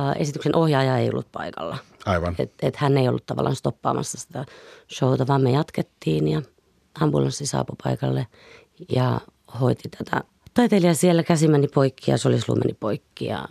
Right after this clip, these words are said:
Speaker 1: hänet vietiin sairaalaan ja me vietiin show loppuun, mikä kyllä tällä hetkellä tuntuu kyllä aika surulliselta.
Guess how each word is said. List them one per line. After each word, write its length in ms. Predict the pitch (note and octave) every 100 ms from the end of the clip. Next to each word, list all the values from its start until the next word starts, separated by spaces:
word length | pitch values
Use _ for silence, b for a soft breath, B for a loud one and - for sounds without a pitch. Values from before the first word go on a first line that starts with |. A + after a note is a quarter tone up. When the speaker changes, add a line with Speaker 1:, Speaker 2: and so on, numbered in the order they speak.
| -
Speaker 1:
hänet 440 | - - C#3 C#3+
vietiin 300 | - B2+ -
sairaalaan 500 | - C#3 - C3 D3+
ja 60 | C#3+
me 100 | D3+
vietiin 300 | - - -
show 280 | - - G2
loppuun, 760 | A#2 - _ _ - F#2 D#2 - B B B B
mikä 200 | - G#2
kyllä 240 | - C#3+ C3+ _ _
tällä 220 | - C3+
hetkellä 300 | B2 - G#2
tuntuu 380 | G#2 G2+ A2+ -
kyllä 220 | - - - B B B B B B B _ - -
aika 160 | D#3
surulliselta. 640 | C#3+ D3 D3 C#3+ - -